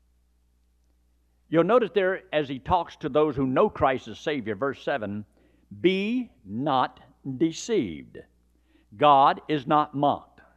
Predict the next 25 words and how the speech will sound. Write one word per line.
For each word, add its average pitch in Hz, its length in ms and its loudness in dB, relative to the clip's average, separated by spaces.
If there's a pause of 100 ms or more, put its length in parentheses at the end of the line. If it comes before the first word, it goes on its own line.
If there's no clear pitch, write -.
(140)
So 110 60 -12
how 139 100 -4
do 160 80 -6
you 156 60 -4
mock 143 280 0
God? 98 340 -6 (680)
By 107 160 -2
thinking 139 400 -4
you 131 120 0
can 104 180 -6
do 127 200 2
whatever 120 420 -2
you 123 120 -4
please 107 460 -4
and 90 140 -8
get 95 140 -2
away 87 260 -4
with 65 220 -12
it. 62 140 -20
That's - 1300 -20
what 117 100 0
it 78 60 -6
boils 78 260 -4
down 64 280 -14
to. 57 140 -20